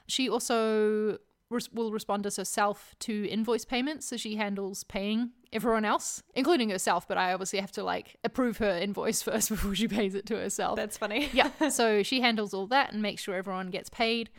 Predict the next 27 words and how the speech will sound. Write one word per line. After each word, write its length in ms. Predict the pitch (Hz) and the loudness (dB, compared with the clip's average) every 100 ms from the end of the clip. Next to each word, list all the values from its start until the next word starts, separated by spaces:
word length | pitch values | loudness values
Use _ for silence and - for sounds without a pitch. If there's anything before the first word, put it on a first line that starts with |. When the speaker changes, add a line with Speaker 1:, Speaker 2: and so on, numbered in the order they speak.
| - - | -20 -6
Speaker 1:
And 160 | 233 226 | -2 0
she'll 140 | 233 | 2
respond 360 | 208 - 196 180 | 0 0 0 0
to 80 | 196 | -2
them 420 | 185 185 185 185 - 185 | -4 -4 -8 -12 -6 -4
as 200 | 180 - | -2 -2
Katie, 480 | 190 185 - 180 - _ _ | -4 -4 -6 -8 -12 _ _
you 100 | - | -8
know, 160 | 185 175 175 - | -6 -6 -10 -4
Speaker 2:
Right, 140 | 208 | -2
right. 80 | 185 | -2
Speaker 1:
Charlie's 500 | - 180 165 170 - - _ - | 0 0 -2 -8 -12 -14 _ -8
assistant 500 | 196 190 - 180 175 | -6 -6 -6 -8 -8
or 60 | 190 | -6
whatever, 320 | 180 175 170 | -6 -4 -4
when, 320 | 185 190 175 | -4 -4 -4
um, 400 | 170 165 160 175 - | -8 -8 -8 -12 -10
she 160 | 240 | -6
lets 180 | 214 - | -4 -6
them 80 | 175 | -10
know 160 | 170 - | -10 -10
that 60 | |
the 100 | - | -8
invoice 300 | 214 202 190 | -8 -6 -8
has 80 | - | -10
been 160 | - - | -12 -10
paid. 300 | 220 - 214 | -8 -8 -10